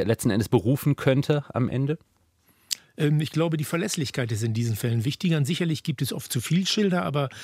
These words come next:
Speaker 2: wenn die Schilder, die da sind, beachtet werden würden von allen zu jeder Zeit, "Wir sind Menschen, wir machen Fehler", das möchte ich einfließen lassen,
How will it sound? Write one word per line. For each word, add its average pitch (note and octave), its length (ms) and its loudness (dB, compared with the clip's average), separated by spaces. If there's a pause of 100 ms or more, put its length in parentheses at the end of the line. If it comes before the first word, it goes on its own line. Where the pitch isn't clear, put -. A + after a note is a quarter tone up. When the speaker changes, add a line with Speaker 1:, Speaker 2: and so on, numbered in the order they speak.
(200)
Speaker 2:
wenn C3 120 0
die D3 140 0
Schilder, D3 300 2
die C3 160 0
da C3+ 220 2
sind, C3 180 0
beachtet - 480 -4
werden A#2+ 300 0
würden B2 280 2
von A#2+ 220 -2
allen C#3+ 380 0
zu - 120 -2
jeder A#2 280 2
Zeit, C#3 360 -2 (280)
"Wir B2 120 2
sind A2 160 2
Menschen, C3+ 320 2
wir A#2+ 100 2
machen C#3 220 0
Fehler", A#2 380 0 (360)
das - 140 -6
möchte B2 240 -2
ich A2 100 -2
einfließen D3 480 -2
lassen, D#3 340 0